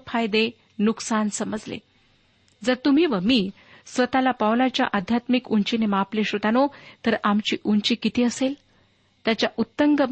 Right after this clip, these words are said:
आध्यात्मिक उंचीसमोर आम्ही अंगठ्याप्रमाणे निश्चित भासू. पण मला एक फार तीव्रतेने वाटते की पौलाच्या पावलावर पाऊल टाकून जर आम्ही सुवार्तेसाठी स्वतःला नाकारत चालू, तर पौलाच्या कमरेपर्यंत तरी पोहोचू.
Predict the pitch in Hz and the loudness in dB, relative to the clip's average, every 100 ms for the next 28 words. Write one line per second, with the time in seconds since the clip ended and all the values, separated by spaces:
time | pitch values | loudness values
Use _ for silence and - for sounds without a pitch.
0 | - 208 180 214 262 - 277 - 214 226 | -2 -4 -2 0 0 0 -2 0 0 0
1 | 208 254 254 196 190 - - - - 254 | -2 0 0 0 -2 -10 -20 -6 0 2
2 | 294 - 233 254 - 311 220 208 214 214 | 2 0 -2 -2 -2 -2 -2 -2 0 0
3 | 202 - 208 - 214 - 185 - _ _ | -2 -2 -6 -6 -8 -6 -8 -12 _ _
4 | _ _ _ - 320 320 349 349 - 220 | _ _ _ 0 2 2 2 0 -2 -4
5 | - - 277 320 - 196 202 - 202 190 | -4 -4 -2 -2 -2 -2 -2 -2 -2 0
6 | 226 - 196 185 - - - - 247 247 | -2 -2 -2 -2 -4 -18 -10 -6 -2 0
7 | 262 277 269 285 269 262 208 208 226 226 | 2 2 0 0 0 0 0 0 0 0
8 | 226 - 196 202 202 208 220 254 247 233 | -2 -2 -2 0 0 -2 -2 0 0 0
9 | 208 - - 196 262 240 220 214 220 240 | -2 -2 -2 0 0 -2 -2 -2 0 -2
10 | 214 226 - 233 - 202 - 208 214 196 | -2 -2 -2 -4 -2 -4 -2 -2 0 0
11 | 190 208 196 - 214 254 214 175 - _ | -2 -2 -4 -2 -2 2 2 -2 -8 _
12 | - _ 269 269 262 262 277 269 277 - | -20 _ -4 -2 0 2 0 0 -4 0
13 | 202 208 214 214 208 202 196 202 202 - | 0 0 -2 -2 -4 -4 -4 -2 -2 -2
14 | 202 214 - | -2 -2 -6